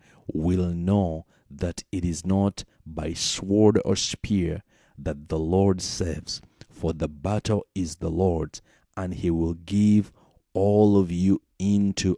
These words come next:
our hands." Now, uh, for those of you who are not familiar with this story, it's basically, uh, it's, uh, it's the scenario where,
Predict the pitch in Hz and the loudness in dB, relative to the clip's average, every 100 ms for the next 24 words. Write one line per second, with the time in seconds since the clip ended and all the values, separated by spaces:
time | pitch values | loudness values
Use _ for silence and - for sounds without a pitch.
0 | - 87 87 80 87 73 71 - _ _ | -4 -6 -6 -4 -4 -6 -12 -18 _ _
1 | _ _ _ _ _ - 113 95 - - | _ _ _ _ _ -10 -8 -8 -10 -6
2 | 104 123 113 104 104 95 95 - 87 90 | -2 0 0 0 0 0 -2 -4 -6 -2
3 | 92 87 85 87 _ _ _ - 92 87 | -2 0 -2 -6 _ _ _ -4 -2 0
4 | 101 - - 98 90 - - - 90 101 | 0 -2 -2 0 0 -2 -6 -12 -4 -4
5 | - - 92 87 85 - _ _ _ - | -4 -6 -6 -4 -6 -10 _ _ _ -12
6 | 85 80 - 85 - - - 87 80 - | -10 -12 -10 -10 -10 -12 -8 -6 -8 -12
7 | - _ - - 95 - 90 90 104 98 | -20 _ -12 -6 -4 -2 -4 -2 -2 -2
8 | 90 82 80 92 90 80 | -2 -2 0 0 0 -4